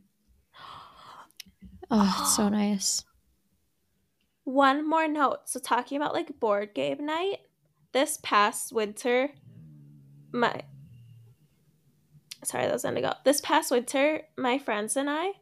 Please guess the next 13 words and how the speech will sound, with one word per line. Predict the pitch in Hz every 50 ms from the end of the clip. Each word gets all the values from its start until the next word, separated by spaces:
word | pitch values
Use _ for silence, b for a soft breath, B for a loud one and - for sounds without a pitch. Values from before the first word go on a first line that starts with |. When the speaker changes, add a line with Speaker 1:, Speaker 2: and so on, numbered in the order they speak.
| _ _ _ _ _ _ _ _ _ _
Speaker 2:
we | 269 294 320
really | - 240 226 226 226 285 311
got | 311 440 466 494 - -
into | 240 247 269 - - 294
playing | 285 - - - 202 202 208 214 233
the | 233 269 254
game | 262 247 220 220 214 220 220 -
Twister. | - - 180 180 - - - - 247 269 320 415 403 - _ _ _ _ _ _ _ _ _ _ _ _
We | 247 247
were | 262 269
like, | 277 254 254 254 - - - - - 254
"We | 233 233 262 262
need | 403 440 494